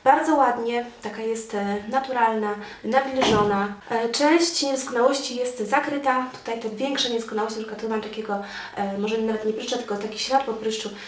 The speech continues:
bo to trochę przebija, ale tak jak widzicie, e, skóra jest ładnie ujednolicona i wygląda tak bardzo świeżo,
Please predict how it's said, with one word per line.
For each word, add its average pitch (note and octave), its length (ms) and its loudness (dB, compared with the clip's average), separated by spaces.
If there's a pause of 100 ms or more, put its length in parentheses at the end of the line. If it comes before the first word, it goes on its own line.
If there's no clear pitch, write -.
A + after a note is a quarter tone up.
(120)
bo A3 60 -8
to A3 80 -2
trochę A#3+ 260 -2
przebija, A#3 460 0 (300)
ale G#3+ 100 -2
tak A#3 120 -4
jak A3 120 -2
widzicie, A3 460 -2
e, G#3 180 -4
skóra A3+ 320 -4
jest G#3+ 300 -2
ładnie A#3 360 0
ujednolicona G#3+ 880 0 (1500)
i A#3 40 -8
wygląda B3+ 380 2
tak A#3 280 -4
bardzo B3 300 2
świeżo, G#3+ 720 0